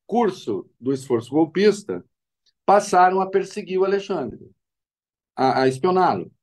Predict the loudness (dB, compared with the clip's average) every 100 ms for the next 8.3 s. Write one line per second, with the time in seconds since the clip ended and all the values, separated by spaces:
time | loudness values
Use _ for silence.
0 | _ -10 -8 0 4 4 2 -8 _ _
1 | _ _ _ _ _ 4 4 0 -2 -2
2 | -4 2 4 4 0 0 -2 -2 -2 0
3 | -2 -6 _ -2 2 2 2 0 -2 -6
4 | -4 -2 -2 -2 -4 -4 -4 -4 -6 -4
5 | 0 0 -2 _ _ _ _ _ _ _
6 | _ _ -4 -2 -2 0 2 2 2 0
7 | -2 -2 -2 0 -2 -4 -8 -8 -10 -10
8 | -12 -12